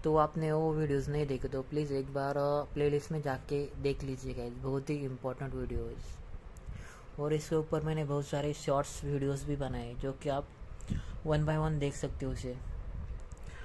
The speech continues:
जो कि आपके day to day life में या फिर working में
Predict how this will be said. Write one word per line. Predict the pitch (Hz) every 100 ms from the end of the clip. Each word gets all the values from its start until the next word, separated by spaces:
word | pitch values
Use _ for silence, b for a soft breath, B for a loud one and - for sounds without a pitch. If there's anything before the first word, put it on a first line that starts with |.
| B 151
जो | 156
कि | 151
आपके | 160 139 - 156 151 151 147
day | - - 143 151 143
to | 156
day | 151
life | 147 139 -
में | 135 135
या | 135
फिर | - 143
working | 139 131 - 139
में | 135 135